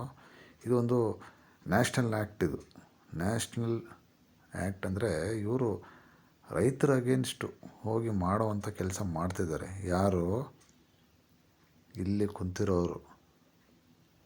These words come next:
So ನಿಮಗೆಲ್ಲಿ ನಾನೊಂದು ಸಣ್ಣದೊಂದು ಪ್ರಶ್ನೆ ಕೇಳ್ತೀನಿ. ಆಯಿತು,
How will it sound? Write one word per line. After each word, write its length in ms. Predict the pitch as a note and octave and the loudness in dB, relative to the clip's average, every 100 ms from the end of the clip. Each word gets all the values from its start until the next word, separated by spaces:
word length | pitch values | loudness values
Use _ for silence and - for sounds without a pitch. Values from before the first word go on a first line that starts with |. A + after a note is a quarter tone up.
| _ _ _ _ _ _ - | _ _ _ _ _ _ -8
So 340 | A#2 G2+ G2 A2 | -2 0 0 0
ನಿಮಗೆಲ್ಲಿ 1000 | F2+ G2+ B2 B2 B2 B2+ B2 A#2+ - - _ _ _ _ _ _ _ _ _ _ _ _ _ _ _ _ _ _ - - - - | 2 2 4 4 4 2 2 0 -4 -12 _ _ _ _ _ _ _ _ _ _ _ _ _ _ _ _ _ _ -20 -20 -12 -2
ನಾನೊಂದು 580 | G#2+ A#2+ G#2 G2 - - - - - - - | 0 2 2 0 -2 -8 -20 -20 -18 -14 -8
ಸಣ್ಣದೊಂದು 480 | - C#3 C#3+ A#2+ G#2+ | -2 0 0 0 -6
ಪ್ರಶ್ನೆ 380 | G2+ G2 - G#2 | -4 -4 -4 -4
ಕೇಳ್ತೀನಿ. 640 | - E2 - - - - _ _ _ _ _ _ _ _ _ _ _ - _ - _ _ _ _ _ - | -2 -4 -6 -12 -14 -20 _ _ _ _ _ _ _ _ _ _ _ -20 _ -20 _ _ _ _ _ -2
ಆಯಿತು, 480 | - D#3+ D#3+ - | 4 4 4 -4